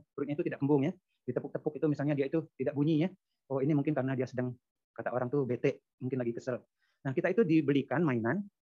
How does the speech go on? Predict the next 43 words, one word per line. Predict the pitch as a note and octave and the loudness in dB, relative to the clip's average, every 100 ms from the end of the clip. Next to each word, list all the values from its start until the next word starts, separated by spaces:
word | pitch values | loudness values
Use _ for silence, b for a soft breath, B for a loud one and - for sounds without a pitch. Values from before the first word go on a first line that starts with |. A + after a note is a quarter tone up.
| - | -8
yang | C#3+ | -2
kalau | C#3+ D3+ | 2 4
digerak-gerakkan | C3+ - B2+ - D3 | 2 2 0 0 0
itu | F3+ | 0
bisa | C#3+ | 0
berbunyi, | C#3+ C#3 C#3+ A#2 _ | -2 0 0 -2 _
kerincing-kerincing | - F3 F#3 F3+ F#3 F3+ F#3 C#3+ | -4 0 0 0 2 2 2 0
gitu. | A#2 - _ _ _ - | -6 -16 _ _ _ -8
Seketika | D3 D#3+ F#3 A#3+ | 0 0 2 2
perhatian | - F3 E3 | 2 2 0
kita | E3+ | -2
itu | B2 A#3+ | -2 -2
tertuju | F#3 - C3 A2+ F#3+ A3+ - | 0 2 2 4 2 0 -10
kepada | - B2+ E3+ E3 | -6 -2 0 0
benda | C#3 D#3 F3+ | 0 4 4
yang | D3+ | 2
bisa | C#3+ | 2
menimbulkan | C#3+ C#3 D3 | 2 2 2
suara | D3 C3+ D#3+ | 0 0 0
itu. | D#3+ D3 _ _ _ D#3 | -4 -8 _ _ _ 0
Atau | G3 | 4
mungkin | F#3+ F#3 G3+ | 4 4 2
kita | F#3+ | 2
dibelikan | E3+ D3 D3+ F3+ F#3 | 2 2 2 2 0
suatu | F#3 C#3+ D#3+ | -2 -4 -4
sepeda-sepedaan | - C#3 C3+ C#3 C3+ E3+ F#3+ G3 _ _ | -4 -2 -2 -2 0 0 -2 -4 _ _
sambil | - - C#3 C#3+ | -6 0 4 4
bisa | C#3 C#3 | 4 2
latihan | C3+ C3 D3 C3+ C3+ - | 0 0 0 -2 -4 -6
berjalan, | C#3 B2+ A#2+ B2 G3 - _ - | -2 2 2 2 0 -6 _ -4
juga | C#3 D#3 | 0 2
bisa | - | 2
kalau | - C#3+ - | 2 0 2
pencet | D3 C#3+ | 0 2
ini | D#3 D#3+ | 2 2
keluar | C3+ C3+ | 2 2
lagu | C3+ B2 | 2 2
ini, | C#3 C#3+ C3+ | 0 0 -2
pencet | C3+ B2+ | -6 -12
itu | C#3 C#3+ | -6 -8
keluar | C3+ B2 | -4 -4
lagu | B2 C3+ | -4 -6
itu, | C3+ C#3 | -6 -8